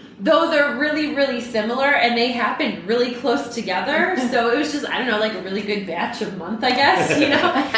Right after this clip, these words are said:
Speaker 2: <laughs>
Speaker 1: Um, we are huge fans of foursomes and moresomes.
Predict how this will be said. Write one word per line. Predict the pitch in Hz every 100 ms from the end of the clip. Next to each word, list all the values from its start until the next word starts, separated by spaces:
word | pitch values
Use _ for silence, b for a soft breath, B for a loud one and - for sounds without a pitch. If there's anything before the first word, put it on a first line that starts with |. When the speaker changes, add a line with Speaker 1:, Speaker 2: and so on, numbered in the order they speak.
| 220 -
Speaker 2:
<laughs> | -
Speaker 1:
Um, | 254 254 220 - - 226
we | 254 285 320 330 - -
are | 208 208 - - - - - -
huge | - 247 254 247
fans | 220 202 196 -
of | 170 165 -
foursomes | 180 165 180 160 160
and | 147 143
moresomes. | 147 - 196 208 226 -